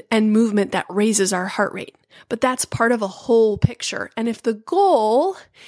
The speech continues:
if we're constantly focused on burning more calories, then what we focus on more is getting our heart rate up. And we start to neglect those other elements of fitness that are really important.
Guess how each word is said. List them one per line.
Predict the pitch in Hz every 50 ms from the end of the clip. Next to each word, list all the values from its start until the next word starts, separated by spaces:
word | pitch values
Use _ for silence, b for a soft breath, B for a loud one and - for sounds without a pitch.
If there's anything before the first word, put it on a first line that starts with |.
| B B
if | B 240 -
we're | 262 247
constantly | - - - - 320 359 403 427 - - - - 302 254
focused | - - 247 233 240 - 247 240 - - -
on | 214 220 214 226 240
burning | 214 - - 208 214 226 247 254 247
more | 233 220 208 196
calories, | 185 - - 208 196 190 185 - - - - - - - - B B B B B B B B B
then | 247 247 254
what | 247 - -
we | 262 247 226
focus | - - 311 339 339 - 339 - -
on | 262 247 233 220
more | 220 247 302 320 269 208 190 190
is | - 214 208 - _ -
getting | - 233 240 233 214 202
our | 185 190
heart | - 220 202 -
rate | - 104 104 -
up. | - - - - _ _ _ _ _ _ _ _ _ _ _ _ _ _ _ _ _ - - -
And | 277 285 233
we | 240 233
start | 220 - - - - 254 262 302 302 - - -
to | - 262 254
neglect | 240 220 208 202 - 226 262 247 226 208 - - - - B B B B B B
those | B 226 202 -
other | - - 285 311 339 320 - _
elements | - 226 226 233 233 226 220 -
of | 214 208
fitness | - - - 214 - 202 202 202 -
that | 214 202 190
are | 180 185
really | 196 185 185 185 185
important. | 185 160 - - - - - - 98 - 220